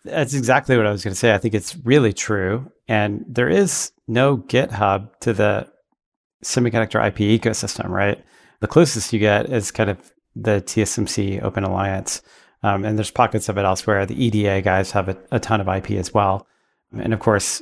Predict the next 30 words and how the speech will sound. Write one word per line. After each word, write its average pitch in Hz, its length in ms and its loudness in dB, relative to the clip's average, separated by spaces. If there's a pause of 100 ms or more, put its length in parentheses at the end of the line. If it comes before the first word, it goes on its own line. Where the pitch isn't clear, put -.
as 107 220 2
you 113 60 0
make 107 200 -2
these 107 120 -2
chips, - 280 -2
you 113 60 2
need 104 140 -2
to 92 100 -8
emulate 101 400 0
them 95 200 0
to 90 80 -4
see - 140 -2
if - 80 -4
they 95 80 2
actually - 300 -6
work, 98 460 0
uh, 92 160 -2
hopefully 113 340 0
before 104 300 -2
you 98 220 -2 (500)
put 120 140 2
'em 107 100 4
in - 60 -4
the 104 60 -8
fab, 95 280 0
because - 180 -8
that's 101 200 -4
really 98 180 -2
expensive. 98 560 -4 (400)
So 113 440 4